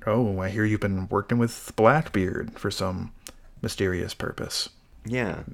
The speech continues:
Speaker 1: Maybe he's the tenth Titanic captain?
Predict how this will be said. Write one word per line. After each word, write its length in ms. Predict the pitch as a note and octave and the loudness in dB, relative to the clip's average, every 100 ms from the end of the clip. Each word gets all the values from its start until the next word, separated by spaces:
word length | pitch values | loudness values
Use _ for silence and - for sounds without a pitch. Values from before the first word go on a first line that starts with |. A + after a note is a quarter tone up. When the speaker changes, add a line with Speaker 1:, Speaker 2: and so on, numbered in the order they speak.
| - - | -16 -6
Speaker 1:
Maybe 400 | G#2 G2 G#2+ A2 | -2 0 0 -2
he's 400 | G#2 A2 A2 A2 | -2 -2 -2 0
the 320 | A2 G#2+ G#2+ - - - - - | 2 2 2 -2 -18 -20 -20 -8
tenth 440 | - G2+ A2 - - _ _ _ _ | -2 0 -2 -8 -16 _ _ _ _
Titanic 720 | - A2+ G#2 - G#2 A2 - - | -4 0 0 0 -2 -2 -6 -8
captain? 560 | - A2 - C3+ C#3+ | -4 -4 -2 -4 -4